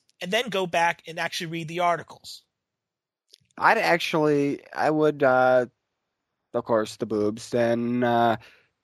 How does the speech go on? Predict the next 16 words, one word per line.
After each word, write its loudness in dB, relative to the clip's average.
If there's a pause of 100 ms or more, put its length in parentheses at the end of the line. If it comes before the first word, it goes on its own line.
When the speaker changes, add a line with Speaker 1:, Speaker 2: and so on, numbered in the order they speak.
Speaker 2:
I, 2 (100)
I, 4
I 2
like 2
the -2
ads 2
for -14
some -8
reason -8
'cause -12
I -2
thought -4
they -2
were -4
pretty -10
cool. -2